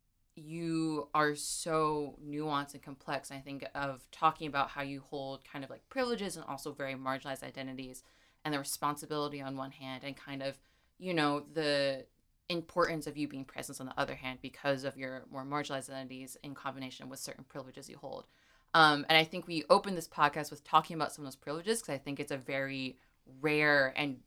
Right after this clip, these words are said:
incredibly important thing to be able to be comfortable with the privileges you hold. And like you said, use those responsibilities. I think that's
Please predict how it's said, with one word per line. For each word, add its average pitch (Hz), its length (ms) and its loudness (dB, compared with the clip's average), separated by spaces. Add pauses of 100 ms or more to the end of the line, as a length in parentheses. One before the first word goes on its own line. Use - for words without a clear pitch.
(180)
incredibly 156 640 0
important 139 420 -6
thing 147 200 -4
to - 120 -14
be 135 240 -8
able 143 240 -2
to - 100 -14
be 143 120 -8
comfortable 165 400 -4
with 147 80 -8
the 147 60 -10
privileges 147 460 -10
you 165 120 -6
hold. 160 420 0
And 139 240 -4
like 147 180 -4
you 151 80 -8
said, 143 240 0 (360)
use 170 160 -2
those 180 160 4
responsibilities. 156 960 -4
I 143 80 -4
think 147 160 -8
that's - 320 0